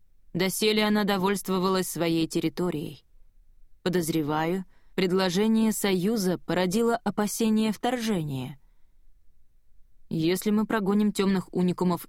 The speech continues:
из Нью-Йорка, они вполне могут двинуться на север», — согласился Саймон. «Квебек окажется как раз у них на пути и будет под угрозой». «Дочка,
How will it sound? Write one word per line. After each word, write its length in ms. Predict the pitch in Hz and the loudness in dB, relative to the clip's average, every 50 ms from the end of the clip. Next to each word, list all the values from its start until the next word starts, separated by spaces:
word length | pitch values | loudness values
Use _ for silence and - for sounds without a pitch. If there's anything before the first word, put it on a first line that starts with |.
| - | -4
из 140 | 185 170 151 | -2 -2 0
Нью-Йорка, 680 | 170 165 160 156 156 170 190 214 - - 165 143 135 - - - - - - - | 0 0 0 0 0 0 0 -2 -4 -6 -6 -8 -8 -10 -16 -20 -20 -20 -20 -10
они 280 | - - 175 180 202 214 | -4 -2 0 0 0 0
вполне 400 | - - 233 226 220 220 226 226 | 0 0 0 2 2 2 2 2
могут 320 | 220 220 220 208 214 220 | 2 2 2 0 0 0
двинуться 400 | 190 190 220 220 220 202 - 226 | 2 2 2 2 0 0 0 0
на 140 | 220 220 220 | 0 0 0
север», — 380 | - - 214 175 135 135 - - - - - - - - - - - - - | 0 -2 -2 -2 -2 -4 -6 -10 -16 -20 -20 -20 -20 -20 -20 -20 -20 -14 -6
согласился 640 | - 190 156 175 180 175 - - 170 160 - - 160 | -6 -2 0 0 -2 -2 -2 -2 -4 -4 -4 -6 -6
Саймон. 460 | - - 170 151 143 143 139 135 135 - - - - - - - - - - _ - - - - - _ - - | -6 -4 -6 -6 -6 -6 -8 -10 -12 -14 -20 -20 -20 -20 -20 -20 -20 -20 -20 _ -20 -20 -20 -20 -20 _ -10 -4
«Квебек 520 | - 170 180 160 160 214 240 233 - - | -2 -2 -2 0 0 0 -2 -2 -2 -4
окажется 540 | 214 208 - 226 226 226 220 214 - - 214 | -4 -2 -2 -2 -2 0 -2 -2 -2 -2 -2
как 200 | - 202 185 - | -2 -2 -2 0
раз 220 | 214 220 208 - 220 | -2 -2 0 0 -2
у 40 | 190 | 0
них 240 | 196 202 208 180 | 0 0 0 0
на 140 | - 202 185 | -2 -4 -2
пути 440 | - 208 190 - - 202 160 139 - - - - _ - - | -2 -4 -4 -2 -2 -2 -2 -2 -6 -12 -20 -20 _ -8 -6
и 100 | 170 170 | -4 -2
будет 340 | 160 170 196 185 208 - | 0 0 0 0 0 0
под 180 | - 202 185 180 | -2 -2 0 0
угрозой». 540 | 190 180 202 190 170 156 135 151 143 - - - - - - - - - - - - - - - - - - - - - - - - | 0 0 0 0 0 -2 -4 -8 -10 -12 -16 -20 -20 -20 -20 -20 -20 -20 -20 -20 -20 -20 -20 -20 -20 -20 -20 -20 -20 -20 -20 -8 -6
«Дочка, 560 | 175 175 220 - - - - 160 143 151 - | -2 0 0 -2 -2 -4 -8 -8 -8 -8 -12